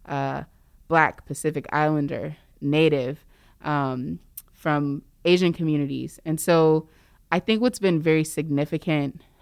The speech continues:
um, in, in our region is there is a strong intersection, not just of Black and Native folks,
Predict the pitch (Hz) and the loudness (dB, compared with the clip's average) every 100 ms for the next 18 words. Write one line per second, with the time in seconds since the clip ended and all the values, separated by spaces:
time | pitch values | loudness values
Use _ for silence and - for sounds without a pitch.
0 | _ 151 143 139 139 143 151 _ _ - | _ -6 -4 -4 -4 -6 -10 _ _ -4
1 | 147 147 147 143 139 - 147 151 175 165 | 0 0 0 -2 -4 -4 0 4 4 4
2 | 143 135 135 131 156 - _ _ _ _ | 0 -2 -6 -6 -8 -12 _ _ _ _
3 | _ - 185 190 - 165 - - 165 170 | _ 2 4 4 4 2 2 4 4 4
4 | 170 156 - 160 151 151 - 143 143 - | 2 -2 -2 0 0 0 -2 -2 -2 -4
5 | 139 - 143 135 - _ _ - 160 185 | -4 -4 -6 -6 -8 _ _ -2 0 2
6 | 202 - 170 156 156 147 151 147 147 143 | 0 4 2 2 0 -2 0 -2 0 0
7 | - - 190 - - | -2 0 -2 -2 -10